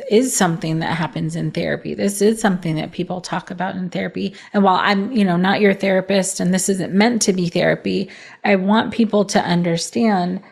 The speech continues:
the dynamic here is that our own healing can begin with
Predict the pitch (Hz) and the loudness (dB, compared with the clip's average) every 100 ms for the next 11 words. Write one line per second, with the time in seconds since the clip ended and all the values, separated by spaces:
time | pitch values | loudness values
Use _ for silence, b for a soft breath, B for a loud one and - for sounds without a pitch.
0 | B _ 208 196 185 185 180 185 196 247 | B _ 0 2 4 4 2 2 2 4
1 | 240 220 - 190 175 - 190 180 - 165 | 2 0 0 2 2 0 -2 -2 0 0
2 | - - 196 202 - 208 202 190 - 269 | 0 0 4 4 4 6 6 4 0 0
3 | 302 262 175 156 165 180 b - - 262 | 4 4 4 0 -2 -6 b -8 0 2
4 | 254 190 175 175 202 202 190 170 - _ | 4 2 0 2 2 4 2 -2 -6 _
5 | _ 180 165 | _ -2 -2